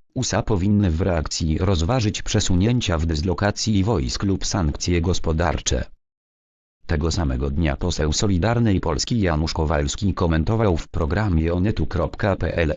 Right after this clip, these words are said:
działania Unii Europejskiej w kwestii polityki klimatycznej. Ocenił,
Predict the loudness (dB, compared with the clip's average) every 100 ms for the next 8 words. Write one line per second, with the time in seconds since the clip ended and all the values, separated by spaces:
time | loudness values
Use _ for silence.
0 | -2 0 0 2 2 2 2 0 0 0
1 | 2 0 0 -2 -2 -2 -2 -4 -4 -2
2 | -2 -2 -2 0 0 -2 -2 -4 -4 -4
3 | 0 2 2 -2 -2 -4 -4 -6 -12 _
4 | _ _ -4 -2 0 -2 -2 -4